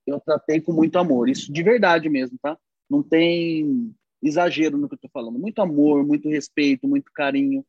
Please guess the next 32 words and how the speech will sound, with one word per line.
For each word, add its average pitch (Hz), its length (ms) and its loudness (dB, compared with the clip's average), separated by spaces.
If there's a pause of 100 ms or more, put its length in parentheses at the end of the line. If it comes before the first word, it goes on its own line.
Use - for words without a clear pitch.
(320)
Dizendo, 180 340 -4
"Olha, 151 200 0
não 226 160 -8
é 196 60 -6
por - 160 -10
aqui." 143 460 -6 (880)
Teve 233 300 2
um 208 120 2
monte 233 360 0
de 196 100 -8
nota 196 220 -4
fiscal 190 360 -2
manda-, 190 360 -4 (180)
que 185 100 -10
enviou 180 260 -4
pra 180 120 -4
cliente 180 280 -6
errado. 165 680 0 (880)
E 170 40 -8
eu 180 60 -8
falei 180 160 -6
assim, 190 180 -10
"Olha, 165 460 2
mandou 165 260 0
errado." 143 680 0 (720)
Eu 285 300 4
não 202 200 2
corrigi, 175 440 0
eu 147 120 0
vi 139 120 -10
de 190 120 -4
noite, 208 560 -4